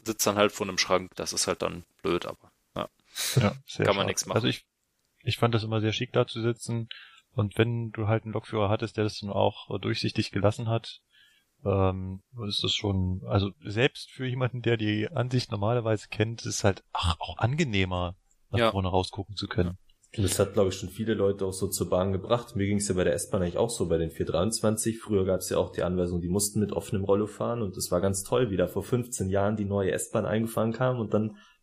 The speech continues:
Speaker 3: konnte man da, bis man in die Stadt gefahren ist, sich die Zeit vertreiben, indem man halt da dem hinter der Scheibe zuguckt. Manchmal sogar extra nur S-Bahn gefahren ist, weil man gesehen hat, es ist eine neue S-Bahn. Und ich kann da ein bisschen vorschauen. Also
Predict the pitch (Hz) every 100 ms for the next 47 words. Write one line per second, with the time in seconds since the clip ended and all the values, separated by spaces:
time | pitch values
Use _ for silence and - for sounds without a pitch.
0 | _ 117 117 117 107 104 104 104 101 113
1 | 107 101 101 - 107 - 117 - 110 110
2 | - 104 - - 98 98 110 - 104 107
3 | 110 107 107 98 104 101 107 104 107 104
4 | 107 104 101 117 113 123 - - 101 -
5 | _ _ _ 107 107 113 101 101 104 -
6 | 104 107 131 135 - 131 127 - 127 127
7 | 117 104 95 98 104 101 101 101 98 110
8 | 139 - - - 101 131 - - - 107
9 | 107 120 113 107 101 107 107 - - -
10 | 87 87 - 85 90 92